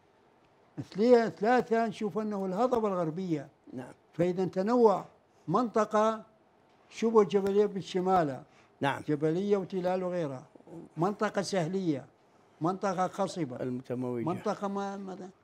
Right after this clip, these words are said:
Speaker 1: إذا اختلاف المواد.
Speaker 2: نعم.
Speaker 1: اختلاف المناخ.
Speaker 2: نعم.
Speaker 1: واختلاف طبقات
Speaker 2: تضاريس
Speaker 1: الأرض.
Speaker 2: الأرض، نعم.
Speaker 1: وما تحتويه هذه الأرض من
Speaker 2: نعم.
Speaker 1: مواد.
Speaker 2: نعم.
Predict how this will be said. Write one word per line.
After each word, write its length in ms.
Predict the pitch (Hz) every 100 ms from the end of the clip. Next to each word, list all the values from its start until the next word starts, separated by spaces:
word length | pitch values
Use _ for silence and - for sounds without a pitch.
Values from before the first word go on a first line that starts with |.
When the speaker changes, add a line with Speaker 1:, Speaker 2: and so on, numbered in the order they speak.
| _
Speaker 1:
إذا 260 | 170 180 185
اختلاف 520 | 160 185 208 262 254
المواد. 500 | 208 190 180 160 156 -
Speaker 2:
نعم. 220 | 147 135 - -
Speaker 1:
اختلاف 580 | 175 - 180 208 247 -
المناخ. 840 | 175 147 - 165 170 170 143 - - -
Speaker 2:
نعم. 220 | 135 101 - - -
Speaker 1:
واختلاف 520 | 160 - 175 190 202
طبقات 340 | - 175 170 165
Speaker 2:
تضاريس 560 | 156 165 160 156 -
Speaker 1:
الأرض. 200 | 147 175
Speaker 2:
الأرض، 280 | 127 127 127
نعم. 220 | 127 120 - _ _ _ _
Speaker 1:
وما 320 | 156 180 196 185
تحتويه 760 | 190 - 196 202 214 190 190
هذه 160 | 180 170
الأرض 340 | 185 165 160
من 180 | 160 160
Speaker 2:
نعم. 120 | 160
Speaker 1:
مواد. 260 | 156 147 143 _ _ _
Speaker 2:
نعم. 100 | 123